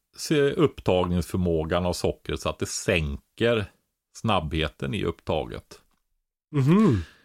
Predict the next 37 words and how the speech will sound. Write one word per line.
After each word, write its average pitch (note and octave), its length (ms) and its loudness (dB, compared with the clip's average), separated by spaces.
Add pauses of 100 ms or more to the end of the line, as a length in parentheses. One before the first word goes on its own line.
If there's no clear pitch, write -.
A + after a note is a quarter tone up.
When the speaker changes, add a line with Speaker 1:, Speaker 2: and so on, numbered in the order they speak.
(220)
Speaker 1:
Det G2 300 -4
är F#2 420 0
en F#2+ 180 0
bra F2 300 2
start E2 440 -4
på F2 80 -2
en E2 80 0
måltid E2+ 640 -2
om E2+ 120 -2
man E2 220 -2
har, D#2 760 -2
eh, C#2 60 -6 (380)
ja, - 220 -6 (680)
känningar D#2+ 540 -2
utav, E2 640 -8
eh, - 100 -12 (340)
blodsocker E2+ 680 -4
och E2+ 80 -8
såna F#2 260 -12
där F#2+ 160 -10
grejer. F#2 440 -10 (720)
Och G2+ 100 -6
då A2+ 220 6
som E3+ 260 2
jag C#3+ 140 6
sa A2 320 4
så - 140 2
är, A#2+ 300 4
och G2+ 80 4
det G#2+ 100 6
beror B2+ 300 4
på - 140 0
att F2+ 120 -2
det E2+ 80 4
är D2+ 40 2
surt - 420 -4
då, - 200 -4